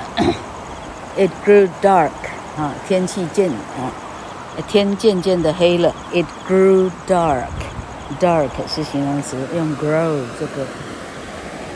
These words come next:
连缀动。好，那老客现在介绍了贵族动词的第一支，哈，连缀动词。这个当年在国一、国二的时候，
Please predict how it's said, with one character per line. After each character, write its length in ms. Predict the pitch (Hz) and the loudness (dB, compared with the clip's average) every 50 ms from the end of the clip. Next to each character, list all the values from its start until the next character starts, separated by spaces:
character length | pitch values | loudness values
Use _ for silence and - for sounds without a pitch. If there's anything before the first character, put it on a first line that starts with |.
| - - - - - - - 190 170 | -12 -12 -12 -12 -12 -12 -8 -2 0
连 180 | 180 165 165 | 2 2 2
缀 160 | 160 202 185 160 | 2 0 -2 0
动。 200 | 139 190 175 151 - - - - - - - - - - - - - - - | 2 2 0 0 0 -6 -12 -12 -12 -12 -12 -12 -12 -14 -14 -14 -14 -8 -2
好， 220 | - 151 156 165 - - - - - - - - - 202 | 2 4 4 4 2 -2 -12 -12 -10 -8 -6 -4 0 2
那 120 | 208 202 165 180 | 2 2 4 4
老 120 | 185 180 175 | 4 4 4
客 180 | - 247 226 | 6 4 4
现 220 | 214 - 240 226 214 | 4 4 2 4 4
在 140 | 220 214 | 4 4
介 260 | 208 - - 240 220 202 | 4 4 6 6 6 6
绍 240 | - - 214 196 | 6 4 4 6
了 180 | 180 165 143 127 - - - - - - - - - - - - - - | 6 6 4 2 2 -4 -8 -10 -10 -8 -8 -6 -6 -6 -8 -8 0 4
贵 160 | - 233 208 | 6 6 6
族 160 | 175 - 170 | 6 2 0
动 240 | 160 - 196 190 185 | 2 4 4 4 4
词 160 | 165 - 151 | 2 2 2
的 140 | 147 156 160 | 4 2 2
第 260 | - 208 185 180 185 | 2 2 0 2 0
一 40 | 180 | 0
支， 280 | 165 - 165 175 175 156 - - 151 | 0 0 0 0 0 -2 -4 -2 -2
哈， 160 | 160 131 117 113 117 | 0 0 0 -2 0
连 340 | 139 147 147 156 160 165 170 | 2 4 4 4 4 2 2
缀 260 | - 214 202 175 151 | 4 4 4 4 2
动 260 | - - 170 156 147 | 0 2 2 2 2
词。 320 | 143 - - 131 135 139 139 - - - - - - - - | 2 2 0 0 -2 -4 -4 -6 -8 -12 -12 -12 -12 -10 -6
这 120 | - 170 156 | -4 -2 0
个 100 | 160 151 | 0 0
当 220 | 156 170 165 170 170 | 0 0 0 2 2
年 160 | 160 151 151 | 2 2 2
在 140 | 156 175 170 | 2 2 0
国 240 | 151 - 147 151 160 | 2 2 4 4 4
一、 160 | 165 175 175 | 4 2 0
国 240 | - - 147 147 160 | 0 0 2 4 4
二 160 | 175 175 156 | 4 4 4
的 120 | 143 151 | 2 0
时 200 | 147 - 147 147 | 0 0 0 2
候， 180 | 160 165 156 | 2 2 2